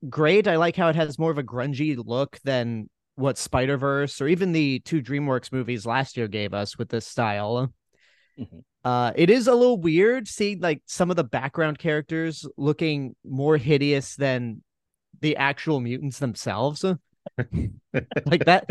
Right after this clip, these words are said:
Speaker 1: that weirded me out, but I'm like, "Okay, I'll let it, I'll let it
Speaker 2: Nerfers, they're
Speaker 1: slide."
Speaker 2: weird. <laughs>
Speaker 1: Yeah.
Speaker 2: Yeah.
Speaker 1: Um, and then Meg two, I, I, I'll go on record right now saying it's the worst movie of the year so far.
Speaker 2: Boom.
Speaker 1: Like, I know,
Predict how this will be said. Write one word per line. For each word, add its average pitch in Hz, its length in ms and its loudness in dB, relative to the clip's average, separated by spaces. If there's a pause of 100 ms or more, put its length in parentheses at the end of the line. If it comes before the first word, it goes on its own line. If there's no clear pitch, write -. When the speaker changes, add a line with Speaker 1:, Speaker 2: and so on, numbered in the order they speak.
Speaker 1:
that 220 300 8
weirded 254 360 4
me 269 180 4
out, 262 400 6
but 190 200 6
I'm 190 160 2
like, 190 260 0
"Okay, 208 300 0
I'll 185 140 0
let 185 160 -2
it, 190 120 -2
I'll 254 120 4
let 196 140 4
it - 20 0
Speaker 2:
Nerfers, 127 160 -2
they're - 160 -2
Speaker 1:
slide." 170 60 -4
Speaker 2:
weird. 151 460 0
<laughs> - 60 -18 (680)
Speaker 1:
Yeah. 127 340 -2 (240)
Speaker 2:
Yeah. - 80 -18 (240)
Speaker 1:
Um, 165 540 2 (360)
and 175 160 2
then 175 320 2
Meg 175 320 2
two, 180 440 4
I, 147 220 -2 (220)
I, 160 300 -2 (180)
I'll 180 240 6
go 151 200 4
on 131 260 0 (340)
record 139 320 -2
right 123 140 -2
now 123 160 -4
saying 120 260 -4
it's 113 240 -6 (100)
the 127 80 0
worst 123 300 -2
movie 113 220 -4
of 101 60 -8
the 107 60 -8
year 107 140 -6
so 101 200 -10
far. 110 460 -8 (200)
Speaker 2:
Boom. 139 800 0 (320)
Speaker 1:
Like, 165 180 0
I 185 140 6
know, 240 220 8